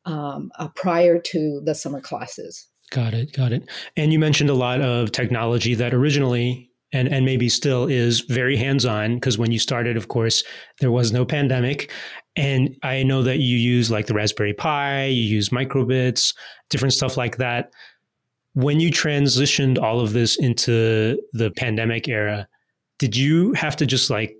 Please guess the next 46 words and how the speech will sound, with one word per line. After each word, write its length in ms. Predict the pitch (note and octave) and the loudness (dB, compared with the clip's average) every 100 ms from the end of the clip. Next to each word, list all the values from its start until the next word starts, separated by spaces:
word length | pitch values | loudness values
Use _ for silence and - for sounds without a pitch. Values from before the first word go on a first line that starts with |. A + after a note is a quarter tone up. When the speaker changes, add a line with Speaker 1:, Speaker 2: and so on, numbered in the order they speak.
| - | -4
Speaker 2:
distribute 460 | C3 - A2 A#2+ | -2 0 0 0
all 140 | B2 A2 | 0 2
this 200 | A#2 - | 2 0
equipment 460 | - B2 B2 A#2 - - | -2 -2 0 -2 -4 -4
to 140 | B2 | -2
the 320 | F#2 G#2+ G2+ - _ _ _ | 0 -2 -2 -6 _ _ _
teachers 580 | - E3 - D#3+ D#3 D3+ | -2 0 2 2 4 4
and 160 | B2 A#2 | 2 2
they 180 | A#2 A#2 | 0 0
just 340 | A2+ - - | 0 -2 -2
sent 220 | - A2+ | -2 -2
it 80 | A#2+ | -2
to 80 | - | -4
kids' 260 | - A#2+ | -2 -2
homes? 460 | - D#3 D3+ D3+ - | 0 0 2 2 2
What 120 | D3+ | 0
was 180 | G#3 G#3+ | 2 2
the 120 | E3+ | 2
logistics 640 | B2 A#2 B2 - B2+ - | 2 2 0 0 -2 -2
of 80 | A2+ | 0
all 180 | G2+ G2 | 0 0
that 220 | G2+ A2 | 0 -2
like? 320 | A#2 G2+ G#2 - _ _ _ | -2 -2 -4 -8 _ _ _
<laughs> 1160 | A#3+ F#3+ _ _ _ - F#3 D4 G3+ - _ - | -6 -6 _ _ _ -8 -8 -8 -14 -16 _ -4
Speaker 1:
Good 480 | - D4+ D4+ B3 A#3+ | 0 4 4 2 -2
question. 760 | - F#3+ G#3 - - F3+ D3 C#3+ | 0 2 2 0 -2 2 4 4
Good 320 | D3+ G#3+ G#3+ | 4 4 2
Speaker 2:
<laughs> 0 | |
Speaker 1:
question. 340 | G3+ - - - - | 0 2 2 0 2
Speaker 2:
If 180 | D#3+ C#3 | 4 8
you, 60 | |
Speaker 1:
You 120 | F#3 | 8
Speaker 2:
if 100 | G3+ G#3+ | 8 8
you 60 | |
Speaker 1:
know, 60 | F3+ | 6
Speaker 2:
know 180 | F3 E3+ | 4 2
the 160 | F3 | 0
answer, 480 | E3 C#3+ - C3+ F3+ | -2 -2 -2 -2 -2
yeah. 400 | - - C#2+ - | 0 0 0 0
Speaker 1:
yeah, 60 | - | 2
yeah. 280 | G#3 F3+ C#3 | 2 2 2
Well, 460 | F#3+ B3 A#3+ - | 4 4 4 4
you 100 | A3+ | 4
know, 280 | G#3+ F3 F3+ - | 4 6 4 4
it, 260 | F#3 F3 - _ _ _ | 4 4 0 _ _ _
um, 440 | F#3 E3+ E3+ D#3+ | 0 2 2 0